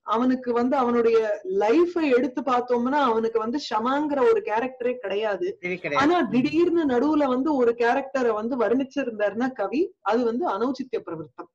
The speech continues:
Speaker 1: அது சரி கிடையாது. அதனால சாந்த ரசஸ்ய அனௌச்சித்யம். எதி ஹாஸ்யே அனௌச்சித்யம் பவதி தர்ஹி ஹாஸ்ய ரச ஆபாசா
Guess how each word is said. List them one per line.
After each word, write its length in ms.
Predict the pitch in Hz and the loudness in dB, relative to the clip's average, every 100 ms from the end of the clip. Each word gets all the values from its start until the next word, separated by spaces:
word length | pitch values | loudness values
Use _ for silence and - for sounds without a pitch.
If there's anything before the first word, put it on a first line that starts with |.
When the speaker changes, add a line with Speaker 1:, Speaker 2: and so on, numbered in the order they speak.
| _ | _
Speaker 1:
அது 180 | - 262 | -6 -6
சரி 240 | 311 226 226 | -2 -2 -2
கிடையாது. 340 | 180 160 147 - - - _ _ - | -4 -6 -8 -16 -20 -20 _ _ -4
அதனால 480 | 214 233 240 320 | 0 2 2 0
சாந்த 460 | 330 226 247 254 214 | -2 0 0 -2 -2
ரசஸ்ய 260 | 240 233 262 | -4 -4 -6
அனௌச்சித்யம். 640 | 185 190 190 190 202 233 240 _ _ _ _ | -4 -6 -8 -8 -8 -8 -10 _ _ _ _
எதி 380 | 214 233 330 254 190 | 2 4 4 2 2
ஹாஸ்யே 640 | 233 269 - 277 285 302 | 2 2 -2 0 2 2
அனௌச்சித்யம் 680 | 240 240 269 269 - 240 226 | 2 0 0 -2 -4 -4 -2
பவதி 400 | 202 202 220 302 | 0 -2 -2 -4
தர்ஹி 380 | 247 208 202 277 | -2 -2 -2 -4
ஹாஸ்ய 360 | 208 220 226 240 | -4 -6 -2 -2
ரச 180 | 214 220 | 0 -2
ஆபாசா 680 | 185 180 185 185 175 220 | -2 0 -2 -2 -2 -2